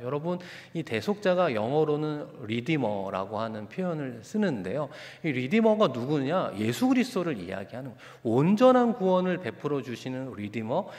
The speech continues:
예수 그리스도. 이 대속자에 대한 표현을 욥이 인내하는 과정 가운데 만난 하나님을 표현하고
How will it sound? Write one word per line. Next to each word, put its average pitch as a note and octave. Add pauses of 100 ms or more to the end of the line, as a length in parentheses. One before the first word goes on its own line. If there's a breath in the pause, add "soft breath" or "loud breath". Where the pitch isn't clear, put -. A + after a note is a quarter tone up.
(280 loud breath)
예수 G2
그리스도. G2
이 G#3
대속자에 G#3+
대한 D#3+
표현을 C#3 (420 loud breath)
욥이 A3
인내하는 G3
과정 C3
가운데 A#2
만난 B2+
하나님을 D#3
표현하고 G3+